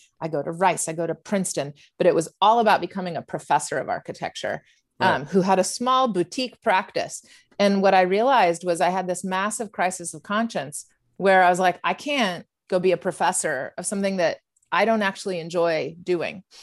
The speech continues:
Speaker 1: And, um, I had, uh, you know, just this moment in time that it was in my very late twenties.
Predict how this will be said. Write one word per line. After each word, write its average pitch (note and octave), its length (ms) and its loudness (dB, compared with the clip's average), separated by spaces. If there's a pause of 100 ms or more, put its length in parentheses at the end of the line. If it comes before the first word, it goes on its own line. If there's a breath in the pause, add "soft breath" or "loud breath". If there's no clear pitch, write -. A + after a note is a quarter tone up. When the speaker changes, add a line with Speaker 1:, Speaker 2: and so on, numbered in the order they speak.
(400 loud breath)
Speaker 1:
And, F3+ 420 0 (240)
um, F3+ 400 -4 (580)
I F#3 60 -6
had, F3+ 340 0 (160)
uh, - 200 -4
you G#3+ 80 2
know, G3 160 -2 (180)
just G3+ 200 -4
this G3+ 260 -4
moment F3+ 600 -2
in F3+ 160 -4
time F#3 560 -2 (400 soft breath)
that F#3 360 4
it C#3+ 200 -4
was G3+ 360 -2
in A3+ 120 2
my F#3 160 2
very G3+ 400 2
late E3 300 -2
twenties. - 580 -12